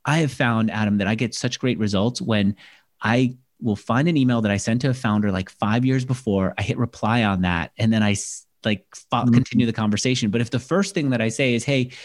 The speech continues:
Speaker 1: Jeff, uh, Twilio is doing well. Can you help me with this thing?" He's not gonna respond. But if I could hit reply on something I sent him five years ago and then say,
Speaker 2: Yeah.
Speaker 1: "By the way," now there's a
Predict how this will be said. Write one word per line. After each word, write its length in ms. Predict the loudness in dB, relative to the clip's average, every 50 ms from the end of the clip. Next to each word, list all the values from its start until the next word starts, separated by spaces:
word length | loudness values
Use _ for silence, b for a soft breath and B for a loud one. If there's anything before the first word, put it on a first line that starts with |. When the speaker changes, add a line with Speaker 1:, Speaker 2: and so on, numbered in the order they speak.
| B B B B B B B B _
Speaker 1:
Jeff, 440 | -2 0 0 2 2 0 -2 -2 -2
uh, 300 | 0 0 2 2 0 0
Twilio 340 | -2 -2 0 0 2 2 2
is 80 | 0 0
doing 220 | 0 0 2 2
well. 260 | 2 2 2 2 0
Can 140 | 0 0 0
you 80 | 0 0
help 160 | 0 0 0
me 60 | 0
with 140 | 0 0 0
this 140 | -2 -4 -2
thing?" 160 | -2 -2 0
He's 140 | -2 -2 -4
not 100 | -6 -6
gonna 120 | -4 -4
respond. 520 | -4 -4 -4 -4 -4 -2 -2 0 -2 -2 0
But 120 | 0 0
if 100 | 0 0
I 80 | -2 -2
could 120 | -2 0 0
hit 100 | 0 2
reply 420 | 0 0 0 0 0 2 2 2
on 100 | 0 0
something 280 | 0 -2 -2 -2 0 0
I 80 | 0 0
sent 280 | 0 0 0 0 0
him 120 | 0 0 -2
five 340 | 0 0 0 0 2 2 2
years 280 | 2 2 2 2 0
ago 360 | 0 0 0 0 0 0 0 0
and 140 | 0 0 2
then 100 | 2 4
say, 80 | 4
Speaker 2:
Yeah. 80 | 4 4
Speaker 1:
"By 140 | 2 2 0
the 80 | 0
way," 380 | 2 2 2 2 0 -2 -4 -6 b b b b b b
now 240 | -2 0 2 2
there's 380 | 2 2 0 0 -2 -4 -8 -8 -8 -6
a 100 | -4